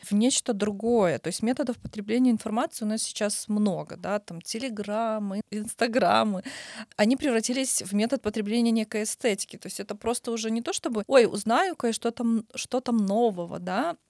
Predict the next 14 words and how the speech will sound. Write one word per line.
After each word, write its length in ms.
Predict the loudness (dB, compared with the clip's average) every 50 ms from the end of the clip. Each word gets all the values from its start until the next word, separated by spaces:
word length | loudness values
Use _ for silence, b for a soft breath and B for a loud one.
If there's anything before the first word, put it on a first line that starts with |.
| _ _ _
Это 340 | -10 -6 _ -2 -2 -2 -4 _ _ _ _ _ _ _
просто 380 | 0 2 2 2 2 0 -2 0
вот 240 | 0 -2 -4 _ -18
какое-то 460 | -20 -10 _ -4 -2 0 0 -2 -2 B B B B
времяпрепровождение, 1120 | -2 0 2 2 0 0 -2 -6 -6 -6 -6 -4 -4 -6 -4 -4 -4 -2 -2 -2 -2 -4 -4
потребление 720 | -6 -10 -10 -10 -12 -8 -6 -4 -2 0 2 2 0 -2 _
чего-то 680 | -4 -4 0 2 0 2 4 4 6 6 6 6 4 2 2
красивого, 960 | 0 2 4 4 4 4 2 2 0 0 0 -2 -2 0 0 2 2 2 2
эстетичного. 1500 | 0 -2 -4 -4 -4 -2 0 2 4 4 4 4 2 2 2 2 0 0 -2 -2 -2 0 0 0 0 -2 -4 -4 -6 -10 -14 _
Просто 300 | -2 0 0 0 0 -2 -2
с-, 100 | -2 -6 _ 0
это 180 | 2 2 2
про 160 | 0 0 -2
другое, 540 | 0 0 -2 -2 -4 -4 -4 -4 -4 -6 -8